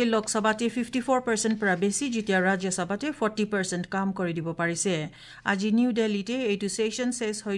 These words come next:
যোৱা পাছতে মিডিয়াকে জানকাৰী দিয়াতে পাৰ্লিয়ামেণ্টাৰী এফেয়াৰ্ছ মিনিষ্টাৰ কিৰণ ৰিজিজুৰ পৰা কৈছে, দুইটা বি হাউচেছতে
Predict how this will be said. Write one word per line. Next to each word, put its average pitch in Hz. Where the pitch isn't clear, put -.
যোৱা 180
পাছতে 208
মিডিয়াকে 180
জানকাৰী 185
দিয়াতে 170
পাৰ্লিয়ামেণ্টাৰী 247
এফেয়াৰ্ছ 262
মিনিষ্টাৰ 240
কিৰণ 214
ৰিজিজুৰ 208
পৰা 175
কৈছে, 180
দুইটা 247
বি 214
হাউচেছতে 202